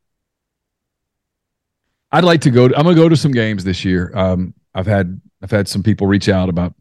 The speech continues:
tickets in Kansas City and Pittsburgh and some places, and I,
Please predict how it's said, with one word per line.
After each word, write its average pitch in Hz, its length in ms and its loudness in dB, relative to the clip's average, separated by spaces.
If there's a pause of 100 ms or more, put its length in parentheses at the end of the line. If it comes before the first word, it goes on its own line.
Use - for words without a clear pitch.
(140)
tickets - 360 -4
in 101 100 -2
Kansas 92 340 -2
City 90 380 -4
and 87 160 -6
Pittsburgh 92 580 0
and 87 140 -6
some 95 100 -10
places, 95 440 -4
and 90 140 -4
I, 80 120 -14